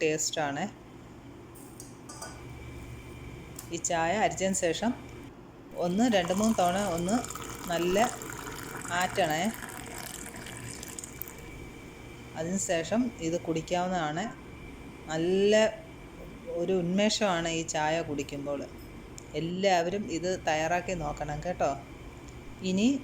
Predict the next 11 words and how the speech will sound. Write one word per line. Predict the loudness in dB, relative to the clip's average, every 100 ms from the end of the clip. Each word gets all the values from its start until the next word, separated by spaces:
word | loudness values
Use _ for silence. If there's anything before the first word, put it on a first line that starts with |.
| -4 -2
നമുക്ക് | 0 0 2 0 -2 -14 -16 -16 -16 -18 -18 -16 -16 -4 0
പപ്സ് | 0 0 2
ഉണ്ടാക്കുന്നത് | 4 4 4 2 2
എങ്ങനെയെന്ന് | 2 0 0 6 6
നോക്കാം. | 6 2 -2 -4 -8 -16 -16 -16 -16 -16 -18 -18 -18 -16 -16 -16 -16 -4 0
അതിന് | 6 6 6
വേണ്ടിയത് | 4 2 4 2 0 -12 -16 -16 -16 -18 -16 -10 2 6
ഒരു | 6 4 4
പാൻ | 6 6 6
അടുപ്പിൽ | 6 6 6 8 6
വെച്ച് | 4 4